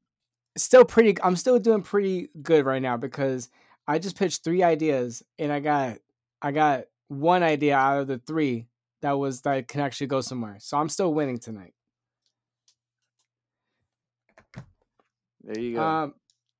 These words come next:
Speaker 1: I got,
Speaker 2: We'll
Speaker 1: I
Speaker 2: take
Speaker 1: got,
Speaker 2: it.
Speaker 1: okay. And then this is another one. I was, I was watching this new show, so I'm, I'm totally on, like, this, uh, crimes, you know, binge watching. Um, but the, the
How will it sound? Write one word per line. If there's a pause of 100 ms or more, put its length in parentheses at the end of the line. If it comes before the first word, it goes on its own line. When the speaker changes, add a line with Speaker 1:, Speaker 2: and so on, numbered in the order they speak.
(460)
Speaker 1:
I
got,
Speaker 2:
We'll
Speaker 1:
I
Speaker 2:
take
Speaker 1:
got,
Speaker 2:
it.
Speaker 1:
okay.
And
then
this
is
another
one.
I
was, (200)
I
was
watching
this
new
show, (220)
so
I'm,
I'm
totally
on,
like,
this,
uh, (540)
crimes, (340)
you
know, (140)
binge
watching. (680)
Um, (1120)
but (260)
the,
the